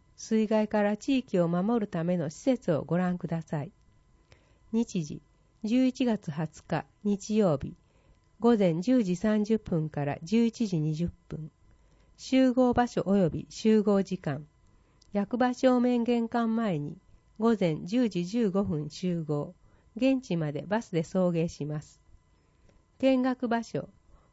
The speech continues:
江南市宮代町船渡地内。青木川放水路管理工。参加資格、小学生以上。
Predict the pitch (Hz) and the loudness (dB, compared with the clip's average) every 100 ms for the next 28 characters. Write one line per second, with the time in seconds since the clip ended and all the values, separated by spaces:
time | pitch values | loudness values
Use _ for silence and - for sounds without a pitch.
0 | _ - 247 247 247 233 185 - 147 135 | _ 2 2 4 2 0 -2 -6 -10 -10
1 | - _ _ 220 220 254 262 254 - 254 | -14 _ _ 0 2 2 0 0 0 0
2 | 240 - 180 156 160 - 214 240 240 240 | 0 0 0 0 -4 -2 0 0 0 0
3 | 220 202 - 233 196 156 - _ - _ | -2 -2 -2 0 2 0 -6 _ -20 _
4 | _ _ - 196 214 247 - 240 185 147 | _ _ -8 0 2 2 -2 0 0 0
5 | 156 - 240 240 - 240 190 - - - | -4 0 2 2 -2 0 0 -2 -6 -4
6 | 208 202 196 185 190 - 180 165 156 - | -2 -2 -2 -4 -6 -6 -2 -2 -2 -8
7 | _ _ _ - _ _ _ _ _ _ | _ _ _ -20 _ _ _ _ _ _
8 | _ _ _ _ _ - 277 269 269 262 | _ _ _ _ _ -2 0 0 -2 -6
9 | - 180 - 143 - _ _ _ - 277 | -6 -8 -6 -8 -10 _ _ _ 4 4
10 | 269 262 - 254 240 233 196 147 131 | 4 0 -2 0 2 0 0 -2 -2